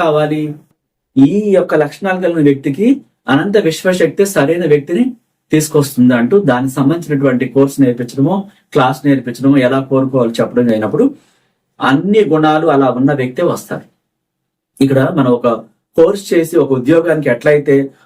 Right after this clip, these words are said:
ఒక్కొక్క స్టెప్ ఎగ్జామ్ రాసుకుంటూ వెళ్తామో, ఈ లైఫ్ పార్ట్నర్ విషయంలో కూడా తొందరపడి ఒక పట్టు చీర పది లక్షలది కొని మళ్ళీ పడేసి ఇంకోటి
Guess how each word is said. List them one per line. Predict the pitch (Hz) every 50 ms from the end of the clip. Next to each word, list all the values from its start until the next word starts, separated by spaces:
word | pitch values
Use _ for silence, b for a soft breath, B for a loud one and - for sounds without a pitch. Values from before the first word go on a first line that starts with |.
| b b
ఒక్కొక్క | 127 123 147 165 165 - -
స్టెప్ | - 151 139 147 135
ఎగ్జామ్ | 120 120 147 151 151 143
రాసుకుంటూ | 135 135 - - 135 127 127 113
వెళ్తామో, | 107 110 - - - 101 101 98 123 143 240 - - - _ b b b b b
ఈ | 131 120 120 131
లైఫ్ | 147 202 202 - 214
పార్ట్నర్ | 202 202 202 185 175 170 147 131 131
విషయంలో | 131 - 175 170 160 147 139 135
కూడా | - - 147 147 - -
తొందరపడి | 139 143 165 180 190 196 190 151 135 123 135 175 233 277 269 - _ _ _ _ _ -
ఒక | - 135 135 131
పట్టు | 151 147 143 139
చీర | 180 196 202 190
పది | 180 160 147 143 156 156
లక్షలది | 156 - - 175 175 175 165
కొని | 160 151 160 160 147 135
మళ్ళీ | 131 135 143 165 165 -
పడేసి | 147 - 147 165 175 - 185
ఇంకోటి | 160 143 147 139